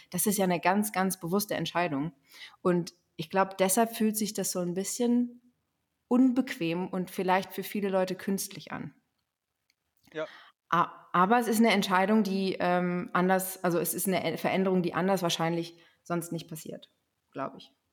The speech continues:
Speaker 2: Ja, ich mein, man muss ja irgendwie, ich, ich finde jetzt keine Analogie so, aber ist ja klar, wenn du irgendwie in so einem, grundsätzlich eine Veränderung versuchst,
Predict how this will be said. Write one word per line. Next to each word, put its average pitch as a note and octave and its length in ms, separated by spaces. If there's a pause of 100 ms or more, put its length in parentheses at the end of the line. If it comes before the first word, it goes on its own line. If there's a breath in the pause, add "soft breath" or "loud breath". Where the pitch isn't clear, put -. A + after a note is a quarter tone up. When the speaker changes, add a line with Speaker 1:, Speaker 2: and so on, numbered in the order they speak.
(680)
Speaker 2:
Ja, A#2 100
ich B2 140
mein, B2 160
man B2 140
muss C3+ 200
ja B2+ 160
irgendwie, A2 560 (560)
ich, - 220
ich - 160
finde B2 220
jetzt - 120
keine A#2 280
Analogie A2 580
so, A#2 240
aber G#2+ 360 (120)
ist - 200
ja A#2+ 80
klar, B2+ 340
wenn B2 120
du A#2+ 80
irgendwie A#2+ 200
in A2 60
so A#2 80
einem, A#2+ 340 (240)
grundsätzlich C3 520
eine B2+ 100
Veränderung B2+ 600
versuchst, C3+ 640